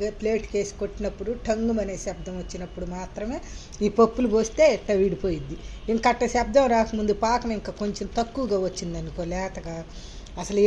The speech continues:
ఏనాటికి గడ్డగట్టకుండా పప్పులు పప్పులు పైనుండి కింద నుంచి పాకం సన్నగా జారిపోతూ ఉంటది. అట్ట కాకుండా నేను చూపించిన పాకంతోటి పాకం పట్టుకోండి. ఈ పల్లి స్వీట్ పల్లి అద్దిరిపోయిద్ది. చూడండి ప్రతి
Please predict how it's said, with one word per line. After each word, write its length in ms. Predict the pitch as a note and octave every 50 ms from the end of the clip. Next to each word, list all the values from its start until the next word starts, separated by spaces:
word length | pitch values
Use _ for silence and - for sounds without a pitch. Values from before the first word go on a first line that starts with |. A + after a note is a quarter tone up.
| A3
ఏనాటికి 460 | A#3 B3+ B3 B3 B3 A#3+ A#3+ - B3 A#3 F3 A3
గడ్డగట్టకుండా 760 | G#3+ G3 F#3 A3+ A3+ A#3 A3 - A3+ - A3+ A3+ A3+ A#3 A3+ -
పప్పులు 260 | A#3 A3+ - - A3+ A3 -
పప్పులు 300 | A3+ A3 - - G#3+ G3+ -
పైనుండి 400 | G#3+ A3 A3+ A3+ A3+ A3+ A3+ A#3 A3+ -
కింద 160 | A3+ G#3+ A3 A3 A3
నుంచి 200 | A3 G#3+ - - - -
పాకం 280 | G3+ G3+ G3+ - G#3+ F#3+ -
సన్నగా 500 | - G#3+ F#3+ F#3+ G3 G3 G3 G3 - G3+ - - - - - - - - D#3+ F3
జారిపోతూ 540 | G#3 G#3 G#3 G3 - G3 F#3 E3+ - F#3 F3+ F3 D#3
ఉంటది. 260 | C#3 - - - - - - - - - - - - - F3+
అట్ట 120 | F3 - F3 E3+ F#3
కాకుండా 360 | G3+ G#3+ G#3 G#3+ A3+ A3 B3 C#4+ B3+ G#3
నేను 180 | F#3+ F#3 F#3 F3 F3+
చూపించిన 420 | G#3+ G#3+ - A3+ A3 - G3 F3+ D#3+ -
పాకంతోటి 580 | F#3 F#3 F3+ - G3 F3+ E3+ - F3 E3 - A#3 - -
పాకం 280 | G3 F#3 F3+ - F#3+ F3 F3 E3
పట్టుకోండి. 540 | D#3 - - - F3+ E3 D#3+ E3 F3+ A#3 D#4 E4+ - - - - - - - - F3 F#3 G3
ఈ 20 | F#3 F3+ -
పల్లి 360 | G3 F#3+ G3+ G#3 G#3 A3 G#3+ G#3 A#3 - -
స్వీట్ 340 | - A3 G#3+ A3+ A3 - - - F#3+
పల్లి 320 | F3+ F3 F3 F3+ G3+ A#3+ C4+ D4 - - F3 F3+
అద్దిరిపోయిద్ది. 840 | F3 D3+ C#3 C#3 D3 G3+ G3+ G3 - G3 F#3 G3 G3+ F3 D#3+ D#3+ D#3+ - - - - - - - -
చూడండి 340 | - G3 F#3+ F#3 F#3 F3+ D#3+ -
ప్రతి 360 | F#3+ F#3 F3+ - - G3 F#3+